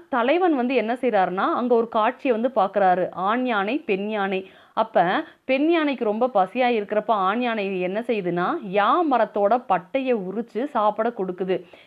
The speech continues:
இதை பாக்குற தலைவன் தலைவியும் இதே மாதிரி தான் நம்ம இல்லாம மனம் வருந்துவா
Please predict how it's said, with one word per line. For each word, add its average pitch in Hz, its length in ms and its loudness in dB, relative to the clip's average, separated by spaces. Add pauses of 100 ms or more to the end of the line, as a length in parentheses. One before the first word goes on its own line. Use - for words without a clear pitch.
இதை 214 240 0
பாக்குற 247 440 0
தலைவன் 196 600 -2 (180)
தலைவியும் 277 520 0
இதே 233 240 0
மாதிரி 240 300 0
தான் 240 120 0
நம்ம 214 200 -2
இல்லாம 208 340 0
மனம் 208 360 -2
வருந்துவா 196 580 2